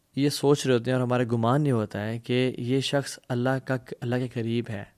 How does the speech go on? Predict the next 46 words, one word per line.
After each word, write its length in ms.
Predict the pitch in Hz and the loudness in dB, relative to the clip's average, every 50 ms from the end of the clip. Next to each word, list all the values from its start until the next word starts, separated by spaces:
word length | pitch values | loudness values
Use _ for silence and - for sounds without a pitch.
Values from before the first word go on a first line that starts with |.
| _ _ - | _ _ -8
अल्लाह 160 | 123 123 127 | -6 -6 -6
का 120 | - 131 | -6 -6
नेक 340 | 123 117 117 117 120 117 120 | -6 -4 -4 -4 -4 -4 -4
इंसान 420 | 113 110 104 - 107 98 101 104 | -6 -6 -6 -6 -8 -8 -10 -12
है, 220 | 104 104 101 98 - _ - - - - - - - - - _ _ - | -14 -14 -16 -16 -18 _ -20 -20 -20 -20 -20 -20 -20 -20 -20 _ _ 4
अल्लाह 160 | 139 139 143 | 4 4 4
से 140 | - 147 135 | 4 0 -2
मोहब्बत 420 | 123 123 120 110 120 127 120 - | 0 0 0 2 2 2 2 2
करता 280 | - 113 104 - 113 107 | -2 -6 -6 -6 -8 -8
है, 220 | 107 107 113 - _ _ - - - _ - | -8 -8 -12 -14 _ _ -20 -20 -20 _ -4
तो 80 | - 139 | -2 0
मेरी 260 | 139 147 160 185 208 | 2 2 2 4 4
दुआ 400 | 175 180 165 143 147 156 175 190 185 - - _ _ _ _ - | 6 6 6 8 6 6 4 4 2 -4 -10 _ _ _ _ -6
तो 80 | 131 | -4
मुझे 180 | 131 131 147 139 | -2 0 0 0
करनी 320 | 139 143 127 170 196 208 | 0 2 4 6 6 6
चाहिए 240 | 160 147 131 127 127 | 6 4 4 4 6
definitely, 480 | 123 127 120 - 139 127 120 123 139 147 | 4 2 2 0 0 0 4 4 4 6
और 60 | 135 | 6
हर 140 | 143 156 165 | 6 4 6
बंदे 220 | 180 190 180 190 | 4 4 4 4
को 80 | 190 180 | 4 4
अपने 140 | 170 180 | 4 4
लिए 60 | 185 170 | 4 6
दुआ 180 | 170 165 170 | 8 6 6
करनी 300 | 160 170 170 180 202 190 | 6 6 6 6 6 4
चाहिए। 300 | 147 143 120 107 101 - - | 4 2 2 0 0 -4 -4
ये 140 | 180 135 143 | -2 -2 0
जो 120 | 151 160 | 2 2
आम 220 | 143 151 165 170 160 | 4 4 4 4 4
trend 220 | 170 170 180 165 | 4 4 6 6
पाकिस्तान 460 | 156 151 143 139 - 151 147 151 156 | 4 4 2 2 2 4 4 4 4
या 420 | 151 151 147 131 127 - - 90 135 | 4 4 4 4 2 -2 -8 -6 -4
सबकॉन्टिनेंट 580 | - - 135 - - 131 131 131 - 143 151 | -4 -4 -4 -2 -2 -2 -2 -2 -2 -4 -4
में 100 | 151 131 | -2 0
बन 180 | 131 131 135 131 | 0 0 2 2
गया 100 | 139 143 | 0 0
कि 120 | 131 135 | 0 0
हर 200 | 131 139 143 143 | 0 0 0 0
किसी 240 | 143 151 135 139 143 | 0 -2 -2 -2 -2
को 160 | - 147 139 | -2 -2 -2
जी 120 | 135 143 135 | -2 -2 0
दुआ 240 | 127 123 117 120 | 4 4 4 4
करें, 240 | 117 - 120 120 120 | 4 2 0 0 0
दुआ 160 | 117 110 110 | 0 -2 -2
करें, 260 | 113 - 113 110 107 | -2 -4 -6 -6 -8